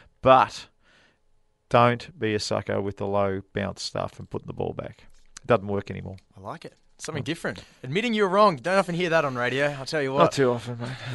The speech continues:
Speaker 1: Not too
Speaker 2: Especially
Speaker 1: often.
Speaker 2: out of your mouth. <laughs>
Speaker 1: Yeah, well, that's true too.
Speaker 2: <laughs> Hey, uh, that was the Marco's Masterclass from Mandalay Golf Course, Melbourne's newest
Speaker 1: Yeah.
Speaker 2: golfing experience in the north.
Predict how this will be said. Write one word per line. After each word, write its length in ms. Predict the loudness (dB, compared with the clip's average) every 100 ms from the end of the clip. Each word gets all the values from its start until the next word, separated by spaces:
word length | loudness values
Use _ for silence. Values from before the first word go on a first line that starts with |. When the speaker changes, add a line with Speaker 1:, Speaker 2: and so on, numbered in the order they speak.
| -2
Speaker 1:
Not 120 | 0
too 140 | 4 8
Speaker 2:
Especially 100 | 8
Speaker 1:
often. 140 | 8
Speaker 2:
out 40 | 2
of 60 |
your 180 | 0 0
mouth. 360 | 0 -4 -6 -10 -12
<laughs> 0 |
Speaker 1:
Yeah, 440 | -4 2 4 4 2
well, 80 | 2
that's 180 | 0 -2
true 200 | 0 0
too. 180 | 0 -6 -8 -10 -6
Speaker 2:
<laughs> 80 | -2 0 -2 -4
Hey, 380 | -4 -2 -2 -2
uh, 240 | 0 -2 -6 -16 -6
that 100 | -4
was 140 | -4
the 80 | -8
Marco's 400 | -6 -4 -4 -6
Masterclass 600 | -4 -4 -6 -6 -4 -4
from 80 | -6
Mandalay 340 | -4 -4 -4 -2
Golf 240 | -2 -2
Course, 180 | -4 0
Melbourne's 300 | 2 0 0
newest 320 | 0 0 0 -4 0
Speaker 1:
Yeah. 100 | 2
Speaker 2:
golfing 380 | 6 4 4 -6
experience 500 | -6 -4 -4 -4 0
in 120 | 0
the 80 | 2
north. 340 | 4 4 4